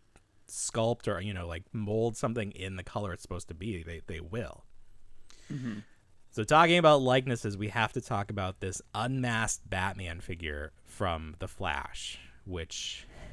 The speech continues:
Speaker 1: <laughs> it's, it's supposed to be Michael Keaton.
Speaker 2: Yes.
Speaker 1: But, uh, we, we've been, we've been talking about actors that it looks more like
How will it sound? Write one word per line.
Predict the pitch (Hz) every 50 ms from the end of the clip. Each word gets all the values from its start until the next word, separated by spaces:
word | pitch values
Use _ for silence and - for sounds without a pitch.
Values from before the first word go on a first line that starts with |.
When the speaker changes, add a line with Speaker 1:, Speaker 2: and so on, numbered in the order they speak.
| - -
Speaker 1:
<laughs> | - - - - - - - - - - - - 120 - - - -
it's, | - - - - 131 - -
it's | - - - -
supposed | - - 175 156 - - 160 196 240 - -
to | 294 285
be | 302 302 277
Michael | 240 202 190 180 202 202 190
Keaton. | 185 - 180 170 143 95 95 87 90
Speaker 2:
Yes. | - 170 156 139 - - - - - - - -
Speaker 1:
But, | 127 120 123 147 143 135 131 - - - -
uh, | 127 120 113 110 107 107 - - -
we, | 123 113 120 120 120 123 - -
we've | 123 110 117 117 117 113
been, | 107 117 120 117 113 113 110 110 110 110 113 113
we've | 110 113 110
been | 113 117 110
talking | 110 147 147 151 151 165 151
about | 147 143 139 135 127 123 120 117 - - - - - - -
actors | - 135 135 131 - - 131 123 123 123 117 117
that | 113 104
it | 110 -
looks | - 123 117 - - -
more | 110 107 139 202 254 269 202
like | 131 107 92 76 - - - - - -